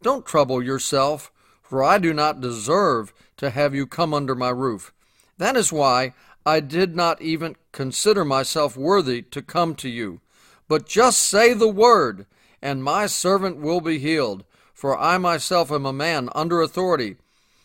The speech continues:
with soldiers under me. I tell this one, 'Go,' and he goes, and this one, 'Come,' and he comes. I say to my servant, 'Do this,' and he does it."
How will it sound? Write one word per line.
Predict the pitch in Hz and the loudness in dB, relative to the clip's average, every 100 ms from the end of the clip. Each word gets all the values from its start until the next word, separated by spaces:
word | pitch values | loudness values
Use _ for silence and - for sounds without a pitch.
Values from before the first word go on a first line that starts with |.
| - | -8
with | 151 | -6
soldiers | - - 160 175 139 123 | -2 0 0 0 -4 -4
under | 147 147 135 | -4 -4 -6
me. | 123 101 - | -6 -8 -2
I | 170 | -2
tell | - 185 165 | 0 -2 0
this | 147 180 196 | -2 -4 -4
one, | 196 175 | -4 -2
'Go,' | 135 170 208 101 - | 0 0 0 -4 -8
and | 127 131 | -8 -6
he | |
goes, | 117 165 151 104 - - | -2 -2 -2 -6 -12 -8
and | 139 165 | -6 -4
this | - 175 | -6 -6
one, | 151 | -10
'Come,' | - 226 208 | -2 2 2
and | 147 | 0
he | 151 | -4
comes. | 185 220 160 110 - - - - | -2 0 0 -6 -12 -20 -20 -4
I | 196 233 | -2 0
say | - 226 | 4 4
to | 208 | 4
my | 180 175 | 2 0
servant, | - 185 156 139 - _ | 0 -2 -2 -6 -10 _
'Do | 220 226 | -2 2
this,' | 214 233 - | 4 4 2
and | 165 | -2
he | 170 208 | -2 0
does | 160 208 208 | 4 4 4
it." | 139 - | -2 -6